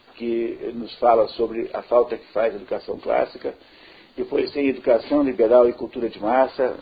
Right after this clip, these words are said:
que é um, um texto sobre as possibilidades da educação moderna, escrito por Léo Strauss, que é um filósofo político importantíssimo,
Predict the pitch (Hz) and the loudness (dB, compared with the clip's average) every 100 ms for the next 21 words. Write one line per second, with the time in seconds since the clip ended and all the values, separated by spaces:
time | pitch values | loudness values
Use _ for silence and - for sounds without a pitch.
0 | - - - - 110 120 120 - 123 113 | -16 -18 -14 -2 4 6 4 0 -8 -8
1 | 107 104 - _ _ - 104 107 101 - | -8 -10 -14 _ _ -16 -10 -8 -8 0
2 | 131 - - 131 110 113 - 131 - 117 | 2 2 -6 -6 -2 -4 -2 -8 -8 -10
3 | 104 92 127 139 120 113 104 - 90 - | -8 4 6 6 4 0 0 -4 -4 -4
4 | 104 87 104 120 120 113 _ _ _ _ | -6 -2 2 2 2 -4 _ _ _ _
5 | - - 123 - 113 113 117 110 - 110 | -16 -12 -12 -8 -2 2 2 2 -2 2
6 | 120 113 - 107 110 107 - 107 113 110 | 4 2 -4 0 0 0 -2 6 6 4
7 | - - 104 127 127 113 95 104 92 90 | -10 -14 -8 -8 -10 -16 -8 -8 -8 -14
8 | - 139 - 139 | -10 -12 -10 -12